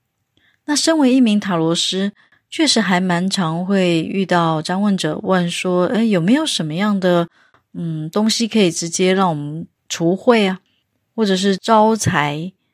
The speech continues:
然后吸引好桃花的？”我会说道理上都有，那要针对个人给的也有哦。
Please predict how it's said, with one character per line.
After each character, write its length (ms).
然 100
后 60
吸 180
引 140
好 180
桃 240
花 220
的？” 220
我 140
会 160
说 300
道 220
理 120
上 280
都 260
有， 460
那 100
要 100
针 220
对 100
个 260
人 220
给 220
的 100
也 280
有 220
哦。 280